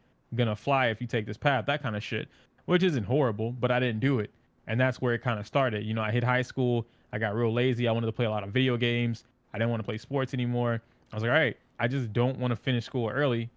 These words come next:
'cause then I have to leave my friends. You know, I gotta go into a new world, blah, blah, blah," all that kinda shit. So it only got, uh, worse and worse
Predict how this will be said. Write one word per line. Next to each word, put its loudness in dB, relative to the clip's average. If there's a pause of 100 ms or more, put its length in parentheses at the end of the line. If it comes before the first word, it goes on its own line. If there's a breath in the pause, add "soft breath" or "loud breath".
(140)
'cause -4
then -2
I 0
have -2
to -6
leave 0
my -6
friends. 0 (280 soft breath)
You -6
know, -2
I 2
gotta 2
go 0
into -4
a -2
new -4
world, 2
blah, 0
blah, -4
blah," 2
all 2
that -2
kinda -4
shit. -6 (600 soft breath)
So 0
it 2
only 2
got, 2 (140)
uh, 0
worse 0
and -2
worse -2